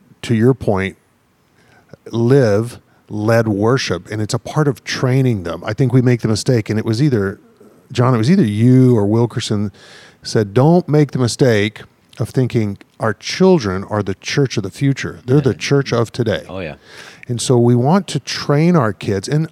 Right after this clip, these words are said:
Speaker 1: our kids, uh, s-, some of it has to do with space. Our kids are not in worship that often.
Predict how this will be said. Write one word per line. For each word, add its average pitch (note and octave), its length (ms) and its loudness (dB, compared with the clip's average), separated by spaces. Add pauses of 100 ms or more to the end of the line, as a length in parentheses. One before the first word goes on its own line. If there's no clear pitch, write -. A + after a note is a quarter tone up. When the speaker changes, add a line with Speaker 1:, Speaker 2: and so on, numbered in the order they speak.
(140)
Speaker 1:
our F3 120 0
kids, B2 600 0 (640)
uh, - 100 -10
s-, - 400 -10
some F3+ 260 2
of G#3 100 6
it F#2 100 0
has G#2+ 160 -2
to - 60 -8
do A2+ 80 0
with - 80 -4
space. A2+ 420 -2
Our B2 120 -4
kids D#3+ 320 -2
are C3 100 0
not A2+ 440 -4
in C3 200 -2
worship A2+ 560 -4 (160)
that C3+ 300 0
often. E3 500 -4